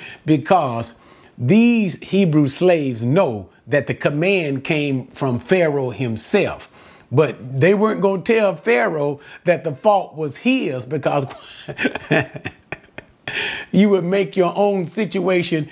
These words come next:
even worse. Don't blame the Pharaoh for it, of course. Say the, the fault is your own people. The, is these Egyptian taskmasters. His name is not yours, Pharaoh. But anyway, and so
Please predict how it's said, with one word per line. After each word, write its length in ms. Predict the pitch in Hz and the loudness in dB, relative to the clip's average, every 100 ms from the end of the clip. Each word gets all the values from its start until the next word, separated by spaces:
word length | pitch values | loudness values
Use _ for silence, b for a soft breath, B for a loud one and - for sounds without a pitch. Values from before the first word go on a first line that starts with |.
| B - | B 4
even 420 | 220 196 170 160 | 4 4 -2 0
worse. 260 | 202 208 135 | 2 2 2
Don't 240 | 185 226 | 0 2
blame 300 | 226 262 240 | 2 2 0
the 80 | 202 | -2
Pharaoh 500 | 226 269 262 185 160 | 2 2 2 0 0
for 300 | 165 156 139 | 0 0 0
it, 60 | |
of 160 | 135 127 | -2 0
course. 400 | 208 214 165 156 b b b | 0 2 0 -4 b b b
Say 260 | - 196 170 | 0 2 2
the, 480 | 160 156 131 220 175 | -2 -10 0 0 0
the 120 | 165 | -4
fault 360 | 151 226 233 190 | 2 2 4 0
is 180 | 160 | -4
your 220 | 156 190 170 | -2 0 2
own 380 | 185 175 160 | 2 0 -4
people. 540 | 147 233 185 - 110 - B B B | 0 0 0 -2 -6 -6 B B B
The, 180 | - 160 | 2 4
is 320 | 151 185 156 | 4 4 2
these 280 | 156 202 175 | 2 2 2
Egyptian 580 | 156 135 196 220 175 135 | 2 4 4 2 -2 -2
taskmasters. 800 | 165 151 120 117 135 123 113 120 | 0 0 -2 -4 -4 -4 -4 0
His 140 | 131 | 2
name 260 | 135 160 135 | 2 0 0
is 80 | 127 | 0
not 260 | 160 135 | 0 0
yours, 260 | 147 131 107 | 0 -2 -2
Pharaoh. 380 | - 104 95 85 B B | -4 -4 -4 -8 B B
But 160 | 196 208 | 2 2
anyway, 560 | 240 226 147 117 95 95 B B B B B - | 2 2 -2 -4 -10 -14 B B B B B 0
and 200 | 160 147 | 0 2
so 400 | 196 170 151 | 4 2 0